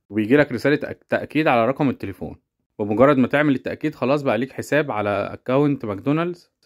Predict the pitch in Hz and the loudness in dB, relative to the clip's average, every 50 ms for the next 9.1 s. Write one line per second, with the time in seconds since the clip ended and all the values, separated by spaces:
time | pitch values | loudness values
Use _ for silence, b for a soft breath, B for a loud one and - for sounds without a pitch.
0 | _ _ - 139 135 - 165 135 120 131 143 143 147 127 120 123 139 151 147 147 | _ _ 2 2 4 4 2 4 4 4 2 4 2 2 2 2 2 0 0 -2
1 | 135 104 107 107 113 127 147 151 135 123 110 - - 135 135 - 131 117 131 147 | -2 -2 -2 -2 -2 -2 -2 -2 -4 -6 -8 -6 -8 -8 -4 -4 -4 -2 0 0
2 | 151 120 117 123 131 131 131 127 - - 143 - - - 151 - _ b b b | 0 0 0 -2 -2 -2 -6 -8 -6 -6 -8 -6 -4 -6 -6 -6 _ b b b
3 | b b b b - 101 95 101 104 113 123 147 160 131 117 123 117 120 113 110 | b b b b -4 -2 0 0 2 4 2 2 2 2 0 0 2 2 0 -2
4 | 107 107 131 139 123 123 127 131 127 - 117 127 139 - 135 117 113 123 135 - | -2 -2 0 0 0 -2 -4 -6 -4 -4 -6 -6 -6 -6 -6 -4 -4 -4 -4 -4
5 | - 127 110 101 107 131 156 160 180 196 208 - _ _ _ _ _ _ _ _ | -4 -2 -2 0 0 -2 -2 -2 -4 -6 -6 -10 _ _ _ _ _ _ _ _
6 | _ _ 95 101 101 104 120 139 127 113 107 120 120 120 - 117 117 131 135 131 | _ _ -6 -4 2 2 2 4 4 2 2 2 0 0 0 0 0 0 0 -2
7 | - 143 143 135 110 107 104 - 143 151 147 127 110 101 101 113 131 147 135 113 | -4 -6 -4 -4 -6 -6 -6 -4 -2 0 0 0 -2 -4 -4 -2 -2 -2 -2 -2
8 | 117 107 113 127 151 151 139 - - 139 147 147 135 123 110 98 92 98 92 80 | -4 -4 -2 -2 0 0 0 0 -2 -2 0 0 0 0 0 -2 -4 -6 -6 -6
9 | 80 80 | -6 -10